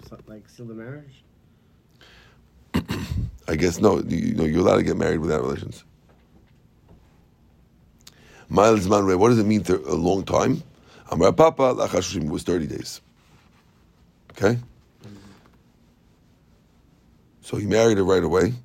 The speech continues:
Speaker 2: Some say he married her in the bet-, in, in, in the, in the, in the, in the cemetery, but he didn't have relations for thirty days.
Speaker 1: Okay.
Speaker 2: Again, he has little kids at home, so he must take care of them.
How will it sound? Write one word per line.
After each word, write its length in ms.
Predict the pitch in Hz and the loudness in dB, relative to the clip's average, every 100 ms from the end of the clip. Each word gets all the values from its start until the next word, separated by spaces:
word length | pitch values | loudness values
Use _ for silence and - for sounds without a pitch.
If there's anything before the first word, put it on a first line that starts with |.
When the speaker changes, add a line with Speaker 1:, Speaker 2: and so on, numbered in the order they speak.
| _ _ _ _ | _ _ _ _
Speaker 2:
Some 220 | - 98 | -4 -2
say 140 | - | 0
he 40 | 87 | 0
married 280 | 85 87 85 | 2 0 0
her 60 | |
in 60 | 85 | -2
the 80 | 85 | -4
bet-, 160 | - - - - | -6 -10 -18 -14
in, 160 | - - | -14 -10
in, 160 | - 71 | -8 -8
in 180 | - 80 | -6 -4
the, 200 | 76 76 - - _ - | -2 -4 -10 -20 _ -12
in 100 | 101 | -8
the, 100 | - | -8
in 80 | 92 | -6
the, 160 | 98 - | -8 -6
in 80 | |
the 60 | 101 | -4
cemetery, 460 | 90 98 - 55 - _ _ _ _ _ | 0 -2 -2 -10 -12 _ _ _ _ _
but 120 | - 85 | -6 -4
he 40 | |
didn't 120 | 98 | -2
have 100 | 87 | -2
relations 360 | 78 98 - 104 | -2 -2 -4 -8
for 140 | - | -8
thirty 240 | 92 87 - | -8 -8 -10
days. 240 | - - - - - - - - - - - - | -14 -18 -20 -20 -20 -20 -20 -20 -20 -20 -20 -14
Speaker 1:
Okay. 60 | - | -8
Speaker 2:
Again, 180 | 73 87 | -4 -4
he 60 | |
has 120 | 98 87 | -4 -4
little 180 | 85 80 | -4 -2
kids 180 | 82 | -4
at 60 | 78 | -2
home, 180 | 90 82 | -2 -2
so 80 | 85 | -6
he 60 | |
must 160 | 85 - | -10 -10
take 100 | 73 | -8
care 140 | - | -8
of 60 | |
them. 100 | - | -8